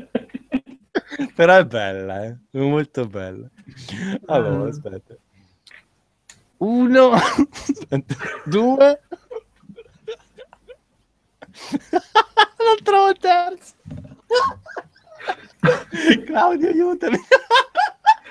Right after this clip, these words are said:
Speaker 2: Allora, io vedo Herreri.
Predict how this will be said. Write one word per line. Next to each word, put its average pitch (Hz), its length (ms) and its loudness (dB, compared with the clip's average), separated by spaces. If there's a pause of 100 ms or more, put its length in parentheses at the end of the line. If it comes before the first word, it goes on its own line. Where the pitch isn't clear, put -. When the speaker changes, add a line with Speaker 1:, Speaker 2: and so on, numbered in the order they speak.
(3250)
Speaker 2:
Allora, 202 440 6
io 226 140 8
vedo 180 320 0
Herreri. 196 640 4